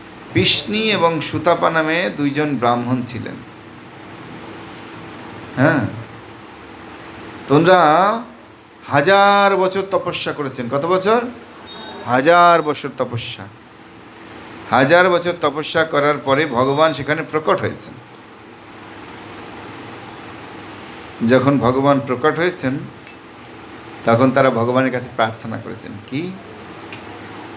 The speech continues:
"হে প্রভু, আমি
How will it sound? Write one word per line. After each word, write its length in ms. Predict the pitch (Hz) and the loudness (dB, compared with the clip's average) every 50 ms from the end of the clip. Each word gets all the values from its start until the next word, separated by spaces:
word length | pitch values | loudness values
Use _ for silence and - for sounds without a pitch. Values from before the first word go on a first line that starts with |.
| - - - - | -14 -8 0 4
"হে 200 | 110 127 139 139 135 - | 6 6 6 6 4 2
প্রভু, 640 | 135 131 127 120 123 151 165 175 196 226 233 220 247 - - - - - - - - - - - - - - - - | 2 2 4 6 6 8 8 6 6 4 0 -2 -6 -8 -12 -14 -18 -18 -18 -18 -18 -18 -20 -20 -20 -20 -20 -10 -2
আমি 760 | - 120 123 123 131 139 151 170 175 175 151 139 143 156 185 | 2 4 4 4 4 2 0 -2 -2 -4 -4 -4 -4 -6 -8